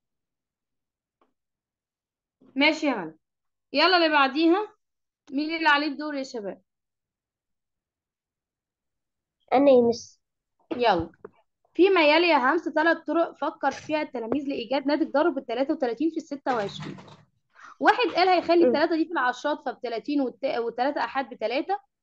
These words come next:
Speaker 1: والاتنين في العشرات بعشرين، والستة في الأحاد بستة.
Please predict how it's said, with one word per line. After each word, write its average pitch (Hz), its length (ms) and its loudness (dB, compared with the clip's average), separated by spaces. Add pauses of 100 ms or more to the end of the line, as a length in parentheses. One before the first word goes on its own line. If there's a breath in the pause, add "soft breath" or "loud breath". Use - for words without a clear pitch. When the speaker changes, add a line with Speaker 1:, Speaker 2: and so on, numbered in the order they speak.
(300)
Speaker 1:
والاتنين 294 380 -2
في 403 60 -6
العشرات 311 440 0
بعشرين، 294 360 -6
والستة 339 280 -6
في 262 60 -10
الأحاد 262 280 -6
بستة. - 220 -18